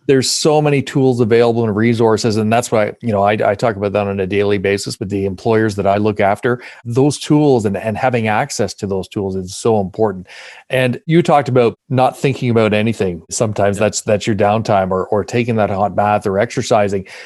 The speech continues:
Speaker 1: I was, uh, telling Al, I had a Tuesday afternoon, back-to-back Zoom meetings, as we often
Speaker 2: Yeah.
Speaker 1: do these days. And it was so emotionally heavy because I do become friends with my clients, just like my dad did before me. I
Speaker 2: Yeah.
Speaker 1: look after people.
Speaker 2: Sure.
Speaker 1: We, we're business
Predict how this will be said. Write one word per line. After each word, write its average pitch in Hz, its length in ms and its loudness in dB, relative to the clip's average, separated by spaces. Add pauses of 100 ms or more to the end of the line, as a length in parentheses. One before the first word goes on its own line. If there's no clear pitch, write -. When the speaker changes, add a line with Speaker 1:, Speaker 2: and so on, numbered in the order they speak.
(240)
Speaker 1:
I 110 120 0
was, 110 240 0
uh, 101 220 2
telling 117 360 0
Al, 110 280 2
I 110 120 0
had 120 100 2
a 107 60 0
Tuesday 143 440 0
afternoon, 110 680 -2
back-to-back 107 580 0
Zoom 120 260 2
meetings, 101 320 0
as 104 120 -2
we 110 180 2
often 120 300 2
Speaker 2:
Yeah. 113 60 -4
Speaker 1:
do 123 160 4
these 120 180 2
days. 110 280 2 (500)
And 139 160 0
it 131 100 4
was 127 220 2
so 202 340 2
emotionally 143 800 2
heavy 104 680 -4 (440)
because 127 240 2
I 131 100 4
do 131 300 4
become 110 340 0
friends 117 380 0
with 110 160 -2
my 95 120 -2
clients, - 320 -6
just 226 160 0
like 185 120 2
my 156 100 2
dad 104 300 2
did 107 180 -8
before 107 320 -2
me. 98 220 -6 (120)
I 98 100 -6
Speaker 2:
Yeah. 92 120 -6
Speaker 1:
look 123 240 -2
after 117 260 -2
people. 117 420 0
Speaker 2:
Sure. 107 60 -12
Speaker 1:
We, 104 240 -20
we're 107 200 -4
business 127 480 0